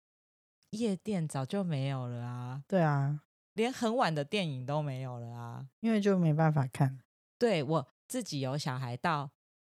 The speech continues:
Speaker 1: 我再去看电影，这中间好像不知道隔了几年。
Speaker 2: 嗯。
Speaker 1: 就是一直到小孩比较大，然后可能有，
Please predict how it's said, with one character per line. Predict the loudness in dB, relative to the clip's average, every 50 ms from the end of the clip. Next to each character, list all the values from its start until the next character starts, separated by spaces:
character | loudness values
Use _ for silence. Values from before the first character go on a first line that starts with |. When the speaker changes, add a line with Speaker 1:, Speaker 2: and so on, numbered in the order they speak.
| _ _ _ -6
Speaker 1:
我 | -4 -4 -4 -2
再 | 0 0 0 0
去 | 0 -2 -2
看 | -2 -2 -2 0
电 | -2 -2 -2
影， | -2
这 | -2 -4
中 | -2 -2 -2
间 | 0 0 -2 -2
好 | -4
像 | -6 -4
不 | -4
知 | -4
道 | -4 -4
隔 | -6 -6 -6
了 | -6 -8 -8
几 | -8 -10 -10 -10 -10 -10 -10
年。 | -10 -10 -14 -18 -18 -10 -4
Speaker 2:
嗯。 | -2 0 2 2 2 0 0 -2 -4 -4 -4
Speaker 1:
就 | -4 -4
是 | -4 -4 -6 -6
一 | -8 -8
直 | -8 -8
到 | -4 -4 -4 -4
小 | -2 -4 -4 -4
孩 | -4 -6
比 | -8 -6
较 | -6 -6 -6 _ _
大， | -6 -6 -6 -6 -10 -16 _ _ _ _ _ _ -8
然 | -4 -2
后 | -2 -2
可 | -2 -2 -4
能 | -4 -4 -6
有， | -8 -8 -10 -10 -14